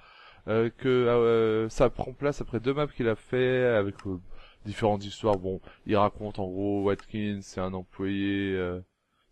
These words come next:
qui nous a aidés, euh, machin. Ah ouais, c'est une, une I A mé-, méchante. The Core, c'est une, une autre I A, et cetera.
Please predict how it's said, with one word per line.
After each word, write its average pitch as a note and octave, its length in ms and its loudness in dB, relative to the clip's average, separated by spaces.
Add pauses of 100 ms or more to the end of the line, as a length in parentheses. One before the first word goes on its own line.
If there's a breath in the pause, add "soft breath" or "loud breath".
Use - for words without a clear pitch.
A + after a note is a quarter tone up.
(140)
qui - 120 -16
nous G#2 160 -2
a G2+ 60 6
aidés, G#2+ 540 4
euh, F#2 220 0
machin. A2 640 -2
Ah G2+ 200 4
ouais, G#2+ 160 4
c'est F#2+ 320 -4
une, F#2+ 320 -6
une G2 240 -8
I G#2 160 4
A G2 80 6
mé-, F2+ 200 -2
méchante. A2 920 -6
The G#2 180 -8
Core, G#2+ 300 -2
c'est G2 300 -2
une, G2 140 -8
une F#2+ 320 -4
autre - 220 -8
I G#2 140 0
A, A2 280 2
et F#2+ 80 0
cetera. F2+ 440 -2